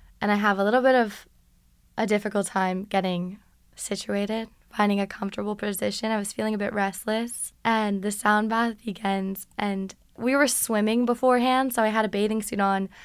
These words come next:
and then I didn't want to be lying down in my wet bathing suit, so I took off my bathing suit because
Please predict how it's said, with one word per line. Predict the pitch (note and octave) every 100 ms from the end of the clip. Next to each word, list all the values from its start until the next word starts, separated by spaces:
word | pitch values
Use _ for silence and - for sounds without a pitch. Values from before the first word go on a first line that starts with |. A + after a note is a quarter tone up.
| - - -
and | A#3+
then | A#3
I |
didn't | G#3 B3+ C#4+
want | C4+
to |
be | A#3+ A#3
lying | G#3+ G#3+ A3+ A#3 A3
down | G#3+ G#3+
in | G#3+
my | G#3 F#3+
wet | F#3+ F#3+
bathing | - F#3+ F#3+ G3+
suit, | G#3+ - A#3+ B3 - _ - -
so | - B3
I | B3
took | B3 C4+
off | C4+ C4+
my | C4
bathing | B3 A#3+ B3 C4
suit | A#3+ - G3+ G3+ A#3
because | A#3 G#3+ G#3+ G#3 G3